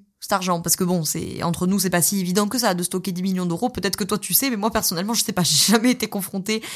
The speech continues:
à, euh, comment on fait pour stocker dix millions d'euros. Donc, tu vas te demander où est-ce que tu mets cet argent. Tu vas donc aller voir un banquier ou une banquière. Et puis, tu vas aller voir un courtier,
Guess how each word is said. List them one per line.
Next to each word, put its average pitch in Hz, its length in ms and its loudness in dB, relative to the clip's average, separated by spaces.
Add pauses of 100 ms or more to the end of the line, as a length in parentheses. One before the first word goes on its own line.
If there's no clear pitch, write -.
(360)
à, 202 260 6
euh, 185 60 4
comment 220 260 2
on 214 60 0
fait 240 100 0
pour 190 160 -2
stocker 208 260 -4
dix 190 120 -2
millions 190 240 0
d'euros. 170 240 -2 (420)
Donc, 269 340 2 (140)
tu - 80 -6
vas 190 100 4
te 196 100 -4
demander 208 260 0
où 254 60 2
est-ce 196 100 2
que 196 60 -4
tu 180 120 -4
mets 240 100 4
cet 254 120 0
argent. 170 320 0
Tu - 100 -6
vas 170 100 2
donc 233 200 2
aller 170 140 2
voir 247 360 8 (320)
un 190 100 2
banquier 185 280 0
ou 269 60 4
une 226 80 4
banquière. 202 440 0 (160)
Et 180 80 4
puis, 185 120 2
tu 190 120 0
vas 190 60 6
aller 175 100 6
voir 247 220 6
un 196 40 -2
courtier, - 480 -2